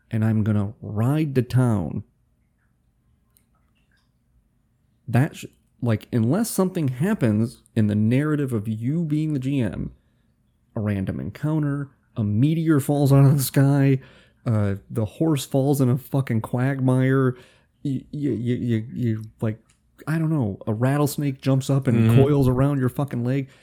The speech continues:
Speaker 1: something happens, then you just cut to the next thing where there is next relevant plot information. Uh, it, I'm curious, given that you were first a player in my games,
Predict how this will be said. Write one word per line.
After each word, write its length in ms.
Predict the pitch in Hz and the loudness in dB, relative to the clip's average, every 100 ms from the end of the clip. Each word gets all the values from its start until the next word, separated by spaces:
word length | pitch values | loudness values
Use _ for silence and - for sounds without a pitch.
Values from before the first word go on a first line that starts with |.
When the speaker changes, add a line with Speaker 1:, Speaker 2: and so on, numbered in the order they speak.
| _ | _
Speaker 1:
something 420 | - 165 165 151 | -4 -2 0 2
happens, 540 | 135 127 151 220 254 - _ _ - | 2 2 -2 -4 -6 -6 _ _ -2
then 160 | 143 147 | 2 2
you 100 | 180 | 2
just 280 | 190 185 _ _ _ _ - | 2 0 _ _ _ _ -14
cut 380 | - 190 190 - _ _ _ - | -2 -2 -2 -6 _ _ _ -4
to 440 | - 117 110 131 - _ _ _ _ _ _ _ - | 2 2 2 0 -4 _ _ _ _ _ _ _ -10
the 160 | 123 139 | -2 2
next 440 | 127 127 - - | 4 2 -2 -12
thing 480 | - 127 104 98 107 - | -2 0 0 -4 -8 -6
where 260 | 110 110 | 0 0
there 180 | 110 110 | 2 0
is 140 | 104 107 | -2 -2
next 300 | 117 - - | -4 -4 -12
relevant 600 | 117 120 117 117 107 _ | -4 -2 -2 -4 -6 _
plot 400 | - 107 113 - | -6 -6 -6 -8
information. 760 | 107 98 92 101 90 - 82 - _ _ _ _ _ - | -10 -8 -8 -6 -8 -10 -12 -14 _ _ _ _ _ -4
Uh, 360 | 113 104 98 107 - _ _ _ - | 0 0 -2 -6 -12 _ _ _ -4
it, 220 | 107 - | -4 -4
I'm 300 | 120 120 117 | -4 -2 -2
curious, 720 | 110 - 175 156 123 110 - - _ - 107 | -2 -2 0 0 -2 -2 -6 -20 _ -10 -2
given 360 | 120 120 107 | -2 0 0
that 340 | 104 104 - - _ _ _ _ _ _ _ _ - | 0 -2 -4 -14 _ _ _ _ _ _ _ _ -8
you 200 | 120 151 | -2 0
were 180 | 151 117 | 0 -2
first 340 | - 139 - | -2 -2 -2
a 60 | 110 | -8
player 440 | - 143 147 135 | -4 -2 0 0
in 180 | - 104 | 0 0
my 260 | 107 117 120 | 2 2 0
games, 640 | 104 90 87 82 95 - | -2 -4 -6 -6 -8 -10